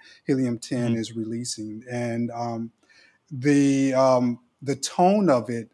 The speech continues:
Speaker 1: is very personal. Like, we wanna connect, be able to connect with people, uh, personally, organic and authentic, and overall, um, an aspirational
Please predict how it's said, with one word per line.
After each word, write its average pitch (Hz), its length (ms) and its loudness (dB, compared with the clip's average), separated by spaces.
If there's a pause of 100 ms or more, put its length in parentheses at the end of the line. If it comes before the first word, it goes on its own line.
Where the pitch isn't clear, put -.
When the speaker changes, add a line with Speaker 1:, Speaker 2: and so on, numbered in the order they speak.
(100)
Speaker 1:
is 120 540 -6 (260)
very 185 220 2
personal. 131 580 -2
Like, 110 220 -10
we 120 60 -8
wanna 135 260 -2
connect, 120 600 -8 (260)
be 131 120 0
able 127 180 0
to 120 100 -10
connect 117 460 -6
with 117 140 -10
people, 117 560 -10 (280)
uh, 127 160 0
personally, 139 540 -2
organic 120 720 -4
and 110 120 -8
authentic, 123 680 -6
and 110 200 -6 (260)
overall, 131 800 4
um, 117 380 -2 (100)
an 123 220 -4 (200)
aspirational 120 960 -6